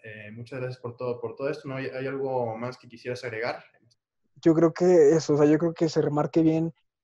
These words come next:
Speaker 2: esas cuestiones de no solo es ir a gritar afuera,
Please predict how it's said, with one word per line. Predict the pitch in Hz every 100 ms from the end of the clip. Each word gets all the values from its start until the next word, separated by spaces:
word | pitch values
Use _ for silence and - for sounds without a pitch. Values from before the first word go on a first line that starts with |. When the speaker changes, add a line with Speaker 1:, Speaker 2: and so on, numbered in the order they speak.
| _
Speaker 2:
esas | - 143 165
cuestiones | - 139 160 156 151
de | 151 143 135 _ _
no | - - - 151 160 170
solo | - 165 165
es | 160 156 - -
ir | 151
a | 143
gritar | 143 139 135 143
afuera, | 143 151 135